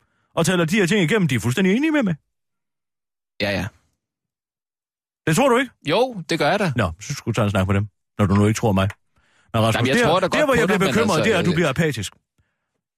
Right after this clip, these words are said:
Speaker 2: Jamen, hvad vil du have, jeg skal gøre?
Speaker 1: Jeg vil have, du skulle slibe, øh, bajonetten, du.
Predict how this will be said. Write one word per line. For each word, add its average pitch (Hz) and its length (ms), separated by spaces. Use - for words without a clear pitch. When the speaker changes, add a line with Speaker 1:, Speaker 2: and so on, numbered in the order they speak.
Speaker 2:
Jamen, 104 80
hvad 117 80
vil 127 60
du 127 40
have, 123 40
jeg 98 80
skal - 140
gøre? 104 220
Speaker 1:
Jeg 220 140
vil 208 80
have, 180 120
du 160 60
skulle 165 200
slibe, 208 360
øh, 147 500
bajonetten, 185 440
du. 175 180